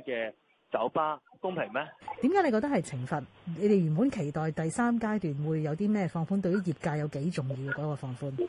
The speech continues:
Speaker 1: 酒吧呢個行業嘅生意模式係一般係客人食咗晚飯之後先會落酒吧，一杯嗰個營業嘅時間都係講緊客人入嚟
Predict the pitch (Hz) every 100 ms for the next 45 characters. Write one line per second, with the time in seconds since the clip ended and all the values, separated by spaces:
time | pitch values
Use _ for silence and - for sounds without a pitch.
0 | - - 151 214 220 220 226 262 240 135
1 | 120 139 151 196 196 151 101 107 156 -
2 | 131 120 120 175 - 170 165 165 - 117
3 | 107 107 - 147 131 117 98 123 113 135
4 | 160 110 117 120 104 104 147 131 101 87
5 | - - 170 160 123 95 - 92 92 123
6 | 120 117 - 202 196 202 180 175 160 147
7 | 139 135 113 113 117 143 - 104 98 120
8 | 117 - 185 131 110 98 135 110 98 _
9 | - - 127 117 117 107 95